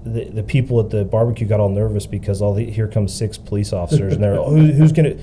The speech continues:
they're coming here to arrest someone. Who are they gonna arrest?" And everybody's starting to kinda get fidgety. And he says, "No, they're just coming to eat lunch. They're just coming to eat with you guys," you know. So I, to be able to have that, that interaction is important.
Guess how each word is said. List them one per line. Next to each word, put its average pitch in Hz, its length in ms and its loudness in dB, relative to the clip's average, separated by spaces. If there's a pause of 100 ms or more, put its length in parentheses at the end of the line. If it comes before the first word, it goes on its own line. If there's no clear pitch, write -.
(160)
they're 117 100 0
coming 113 200 2
here 101 120 2
to 101 60 0
arrest 101 300 2
someone. 101 240 2
Who 107 100 4
are 113 40 4
they 101 120 2
gonna 98 180 2
arrest?" 104 280 0
And 95 80 -2
everybody's 101 340 0
starting 95 280 -4
to 87 40 -8
kinda 98 180 -2
get 98 180 -6
fidgety. 92 440 -4 (540)
And 104 120 2
he 107 80 2
says, 110 160 -2
"No, 120 500 2
they're 113 120 -4
just 113 200 -8
coming 127 180 -2
to 104 60 -4
eat 107 160 -6
lunch. 107 420 -6 (440)
They're - 100 -12
just 104 160 -6
coming 117 180 0
to 104 60 -2
eat 101 120 -4
with 98 160 -8
you 98 100 -8
guys," 90 420 -6
you 117 80 -6
know. 95 200 -6
So 92 320 -6 (420)
I, 120 220 -2 (280)
to - 120 -6
be 123 200 0
able 120 220 0
to 104 140 2
have 101 200 0
that, 98 260 -2 (380)
that 104 200 -2
interaction 90 640 -4
is 85 260 -6
important. 87 580 -10